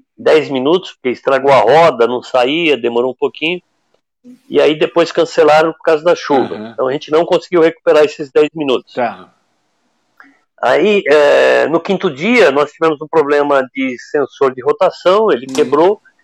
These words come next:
Speaker 1: e a gente acabou perdendo bastante tempo aí até conseguir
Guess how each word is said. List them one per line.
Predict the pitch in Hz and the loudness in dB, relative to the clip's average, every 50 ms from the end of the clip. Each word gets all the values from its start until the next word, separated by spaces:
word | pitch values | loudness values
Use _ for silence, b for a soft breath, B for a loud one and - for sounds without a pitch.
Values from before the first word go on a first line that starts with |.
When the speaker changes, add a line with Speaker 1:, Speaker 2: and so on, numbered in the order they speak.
| _ _ _ _ _ _ _ _ | _ _ _ _ _ _ _ _
Speaker 1:
e | - | -8
a | 127 | -6
gente | - 160 160 - | -4 -6 -6 -4
acabou | - 165 151 147 151 151 | -2 -2 0 2 0 0
perdendo | 151 - 147 135 131 139 143 147 147 143 147 143 135 127 | 2 0 -2 0 0 0 0 0 2 2 2 2 2 0
bastante | 135 139 135 127 - - 147 143 - - | 0 0 -2 -2 -2 -6 -10 -10 -10 -8
tempo | - 135 139 131 - - | -4 -4 -4 -4 -2 -2
aí | 123 127 127 | -2 0 0
até | 127 120 - - 127 131 131 131 123 117 110 - _ _ _ _ | 0 0 0 2 2 4 4 4 2 2 0 -4 _ _ _ _
conseguir | - 123 110 - - 123 120 127 123 120 107 90 | -8 -8 -8 -8 -12 -10 -6 -4 -2 -2 -4 -4